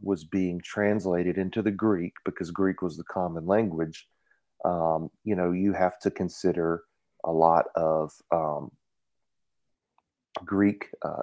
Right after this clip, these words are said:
cosmology or the Egyptian view of cosmology. Um, and so that's why, like, the, uh, I think that word is a little bit weak.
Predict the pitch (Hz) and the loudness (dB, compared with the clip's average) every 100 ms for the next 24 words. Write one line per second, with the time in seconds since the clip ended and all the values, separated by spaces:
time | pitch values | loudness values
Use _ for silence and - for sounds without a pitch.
0 | - 92 87 90 90 90 101 101 101 95 | -4 -2 -2 -2 0 4 2 2 2 2
1 | 82 87 85 82 95 - 104 95 90 - | 0 0 -2 0 0 0 -2 -4 -6 -14
2 | - - 95 104 98 90 - 90 85 85 | -18 -6 2 4 4 4 4 2 2 -4
3 | 85 98 107 104 113 127 _ - - _ | 2 4 4 2 -2 -4 _ -20 -20 _
4 | - 87 82 - 101 98 113 120 - 123 | -4 -2 -4 -2 -2 2 8 8 8 4
5 | 117 117 107 104 101 - 92 - 95 90 | 4 6 4 4 0 -4 -6 0 0 0
6 | - - - - - - 107 - 120 - | 0 -4 -4 -8 -4 2 2 2 0 4
7 | 107 - 104 107 107 92 90 117 147 107 | 4 4 6 6 6 2 4 8 8 8
8 | 104 - 87 113 101 90 | 4 2 0 2 2 0